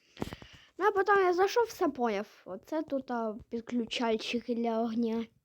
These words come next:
Понятно, що там дим ішов. Тут як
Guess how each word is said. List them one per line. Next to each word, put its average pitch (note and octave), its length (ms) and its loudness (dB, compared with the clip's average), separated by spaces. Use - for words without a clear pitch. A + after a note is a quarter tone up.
Понятно, A#4+ 600 10
що F#4 140 2
там D#4+ 200 4
дим C#4+ 200 2
ішов. C4 280 -4
Тут - 120 -10
як D4+ 140 6